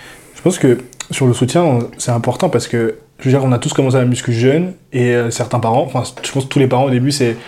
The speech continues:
tu commences à recevoir des compléments alimentaires chez toi, c'est, « Ah, mais tu te dopes, qu'est-ce que c'est que ça ? Pourquoi t'as besoin d'aller autant à la muscu ? Euh,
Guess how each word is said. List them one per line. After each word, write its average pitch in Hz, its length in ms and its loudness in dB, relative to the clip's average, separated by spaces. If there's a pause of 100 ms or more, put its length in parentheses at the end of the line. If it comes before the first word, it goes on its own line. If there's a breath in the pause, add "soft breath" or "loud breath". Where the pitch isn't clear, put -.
(220 loud breath)
tu - 80 -14
commences 131 240 0
à 127 40 2
recevoir 123 180 0
des 123 80 2
compléments 131 320 0
alimentaires 127 320 2
chez 135 100 -2
toi, 135 180 2
c'est, « 127 200 -6
Ah, 139 40 -12
mais 127 380 -8
tu 165 100 0
te 151 60 4
dopes, 160 580 4
qu'est-ce 147 160 0
que 156 80 2
c'est - 140 -2
que - 60 -6
ça ? 160 320 2 (280 loud breath)
Pourquoi 165 220 -2
t'as 151 120 -4
besoin 139 200 2
d'aller 135 200 2
autant 135 260 0
à 127 40 -2
la 113 140 -6
muscu ? 180 560 2
Euh, 135 200 2